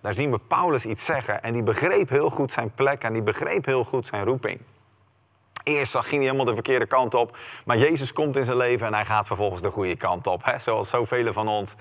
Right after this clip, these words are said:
dat we de verkeerde kant op gingen. Maar daar is Jezus die zichzelf openbaart in zijn heerlijkheid, in zijn glorie, in zijn echtheid, in wie hij is.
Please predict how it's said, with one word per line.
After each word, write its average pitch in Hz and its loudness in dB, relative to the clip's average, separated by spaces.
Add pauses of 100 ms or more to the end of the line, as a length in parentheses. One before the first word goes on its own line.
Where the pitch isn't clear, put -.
(120)
dat 170 -2
we 147 0
de 131 4
verkeerde 131 2
kant 120 -2
op 101 -4
gingen. 113 -4 (200)
Maar 107 0
daar 127 4
is 110 -2
Jezus 127 0
die 123 -6
zichzelf 123 0
openbaart 120 0 (280)
in 107 -4
zijn 98 0
heerlijkheid, 123 2
in 110 -2
zijn 98 -6
glorie, 127 2
in 107 -2
zijn 104 -2
echtheid, 110 0
in 107 0
wie 123 0
hij 113 2
is. - -4